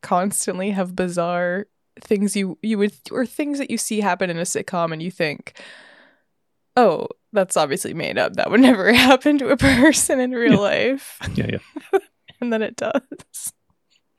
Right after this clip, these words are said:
Speaker 1: <laughs> Trying to figure out which question I should start with for, uh,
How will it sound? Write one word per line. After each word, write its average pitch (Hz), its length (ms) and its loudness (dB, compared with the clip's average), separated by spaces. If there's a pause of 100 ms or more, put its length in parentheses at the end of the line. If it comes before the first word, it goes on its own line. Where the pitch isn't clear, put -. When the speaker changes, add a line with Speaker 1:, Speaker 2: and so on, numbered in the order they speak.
(540)
Speaker 1:
<laughs> - 480 -8 (760)
Trying 285 200 -10
to 269 100 -8
figure 208 260 -6
out - 60 -8
which 220 180 -12
question - 360 -18
I - 20 -14
should - 220 -20
start - 220 -18 (140)
with - 280 -10
for, - 500 -12 (1080)
uh, 220 480 -12